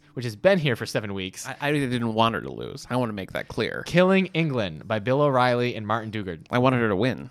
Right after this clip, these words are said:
Speaker 1: Maj-, England's not dead. Major events and battles during the Revolutionary War are told from several perspectives.
Speaker 2: Huh.
Speaker 1: Remember when there was a Killing Reagan?
Speaker 2: I'm, yeah.
Speaker 1: Yeah.
Speaker 2: He made it.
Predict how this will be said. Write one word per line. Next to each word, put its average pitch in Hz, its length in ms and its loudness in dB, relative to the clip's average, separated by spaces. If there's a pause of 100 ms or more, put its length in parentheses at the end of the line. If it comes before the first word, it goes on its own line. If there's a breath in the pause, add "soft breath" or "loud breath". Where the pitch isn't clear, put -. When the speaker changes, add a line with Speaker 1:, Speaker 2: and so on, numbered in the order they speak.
Speaker 1:
Maj-, 143 300 -4 (220)
England's 262 360 -8
not 202 260 -10
dead. 208 360 -10 (260 loud breath)
Major 202 340 2
events 151 360 0
and 117 120 -6
battles 123 340 2
during 117 220 -2
the 107 60 -6
Revolutionary 120 560 -2
War 98 200 -4
are 95 100 -8
told 123 340 -6
from 101 140 -10
several 127 320 -6
perspectives. - 760 -12 (140)
Speaker 2:
Huh. 107 160 -14 (640)
Speaker 1:
Remember 139 220 2
when 143 180 2
there 127 140 4
was 110 140 0
a 107 40 -4
Killing 120 300 -2
Reagan? 107 340 0 (280 loud breath)
Speaker 2:
I'm, 117 600 -2
yeah. 131 180 -2 (280)
Speaker 1:
Yeah. 95 180 -2 (120)
Speaker 2:
He 160 80 -4
made 151 180 0
it. - 100 -12